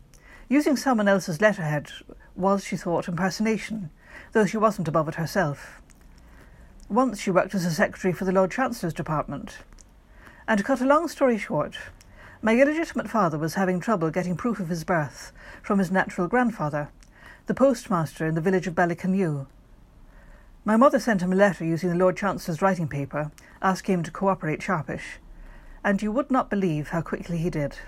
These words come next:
Mary observes that thirty years ago you'd get your writing paper from Smithson, but today a personalised correspondence kit there starts at a hundred and ninety-five pounds, so it really does denote status.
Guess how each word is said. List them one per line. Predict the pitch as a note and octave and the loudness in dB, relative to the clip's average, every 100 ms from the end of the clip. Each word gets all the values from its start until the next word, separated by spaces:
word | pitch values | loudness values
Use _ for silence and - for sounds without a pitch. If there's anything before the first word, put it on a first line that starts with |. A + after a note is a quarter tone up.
| - - - - - - - - - - - - - - - - | -14 -14 -16 -16 -18 -20 -20 -20 -20 -20 -20 -20 -20 -20 -8 4
Mary | C#4+ F4 | 6 6
observes | E4 - G3 E3 D3+ | 2 2 4 4 0
that | G3 | -4
thirty | G3 A3 G#3 | 0 0 2
years | A3+ G#3 | 0 0
ago | - D#3+ C#3+ E3 | -2 -2 -2 -4
you'd | F#3+ | -2
get | D#3+ G3+ | 0 0
your | G#3 | 2
writing | G3+ G3+ F3 | 2 2 -2
paper | F#3 E3+ | -2 -4
from | - F3+ | -4 -2
Smithson, | - A#3 - G3 C#3 C#3+ - - _ - - - - | -2 -4 -4 -8 -8 -10 -18 -20 _ -20 -20 -20 -2
but | A3+ | -2
today | G#3+ C4 C#4+ | 2 4 4
a | |
personalised | C#4 C4+ - A3+ F3+ F3 | 4 0 0 2 4 2
correspondence | - F#3 D#3+ G#3+ G3+ - | 2 0 0 -2 -2 -4
kit | - E3+ - E3+ | -10 -10 -10 -4
there | D#3 D3 D3+ - - | -2 -2 -6 -10 -12
starts | - F#3 D3+ | -2 -2 -2
at | F#3+ | -2
a | F3 | 0
hundred | G#3 F#3 | 0 0
and | F3+ | -2
ninety-five | E3+ D#3+ F3 D#3+ | -2 -2 -4 -4
pounds, | F3+ F3 C#3+ C3+ C#3+ - _ - - - - | -2 -4 -4 -6 -10 -14 _ -20 -20 -20 -6
so | - | 0
it | G#3+ G3 | 2 4
really | A#3+ | 2
does | G3 F#3 E3 | 4 2 2
denote | - D3 D#3 | -2 -4 -4
status. | - F#3+ C#3+ D3+ - - | -4 -4 -2 -6 -10 -12